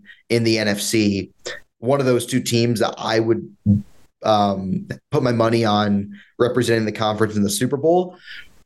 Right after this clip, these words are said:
But I think this is more about the Browns defense. Just Jim Schwartz has been the best coordinator hire, uh, this season. He's proving to be that. They're, they're everywhere. They're everywhere, man. They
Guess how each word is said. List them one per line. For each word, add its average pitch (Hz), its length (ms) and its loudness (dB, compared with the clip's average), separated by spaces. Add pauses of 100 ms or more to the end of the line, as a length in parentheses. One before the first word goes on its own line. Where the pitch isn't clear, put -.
(140)
But - 440 -2
I 185 100 2
think 208 140 2
this 180 140 2
is 147 100 -4
more 147 160 2
about 120 200 0
the 117 60 -6
Browns 113 400 0
defense. 101 600 -2
Just - 340 -2
Jim 156 200 0
Schwartz 139 400 0
has 120 120 -2
been 113 160 0
the 107 60 -2
best 117 280 0
coordinator 110 500 0
hire, 104 400 2 (340)
uh, 104 120 2
this 104 240 0
season. 110 360 2
He's 101 160 0
proving 120 360 2
to - 80 -10
be 117 140 0
that. 113 380 0 (500)
They're, 175 380 2
they're 165 180 0
everywhere. 110 560 0
They're 101 220 2 (280)
everywhere, 123 440 2
man. 95 300 -6
They 139 560 0